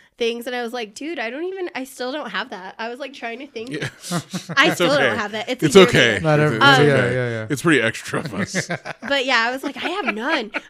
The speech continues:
Speaker 1: And I, and then I was, like, sitting down, and I was like, "I mean, I guess I respond to literally every name that sounds similar to my name. So, like, I guess my A K As could be, like, Alyssa."
Speaker 3: <laughs>
Speaker 1: Or Elsa, or, like,
Speaker 3: Elsa.
Speaker 1: Alicia, things like that. And, and I, like, I
Speaker 3: <laughs> Felicia.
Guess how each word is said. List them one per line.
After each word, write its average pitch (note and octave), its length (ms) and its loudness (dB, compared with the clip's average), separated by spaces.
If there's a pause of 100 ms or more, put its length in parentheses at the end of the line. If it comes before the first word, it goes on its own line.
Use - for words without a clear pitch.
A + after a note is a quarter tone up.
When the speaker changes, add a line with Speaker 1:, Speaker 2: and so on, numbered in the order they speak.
Speaker 1:
And C#4+ 120 2
I, D#4+ 160 2
and D#4 100 0
then E4+ 80 0
I E4+ 100 0
was, F4 100 -4
like, F4 180 -6
sitting D#4+ 340 -4
down, B3+ 240 -4
and D#4+ 100 -6
I C#4 60 -6
was C4+ 100 -10
like, C4+ 200 -8
"I C4 80 -6
mean, C#4+ 360 -8
I A3+ 100 -10
guess A3+ 220 -10
I F#4+ 60 -6
respond B3 480 -12
to G#3+ 100 -12
literally A3 540 -12
every G#3+ 520 -10
name F#3+ 260 -10
that G3+ 160 -12
sounds G3 300 -12
similar A3 380 -10
to G3 60 -14
my F#3 160 -14
name. G3 340 -16
So, G3+ 180 -16
like, A2+ 280 -18
I F#3+ 120 -14
guess - 280 -18
my G#3+ 140 -14
A G3+ 160 -16
K F#3 320 -14
As A3 100 -18
could G3+ 140 -20
be, F3 120 -16
like, G#2 380 -20
Alyssa." G#3 600 -14 (500)
Speaker 3:
<laughs> - 440 -10
Speaker 1:
Or A3 180 -2
Elsa, - 640 -12
or, A3+ 100 -6
like, A3 160 -4
Speaker 3:
Elsa. - 160 -4
Speaker 1:
Alicia, G3 560 -8
things B3 220 -8
like B3 140 -8
that. G#3+ 280 -4 (300)
And, C#4+ 200 0
and D4 160 2
I, C#4 140 4
like, D#4+ 280 0
I B3 160 0
Speaker 3:
<laughs> A3 200 -14
Felicia. F#3 120 -8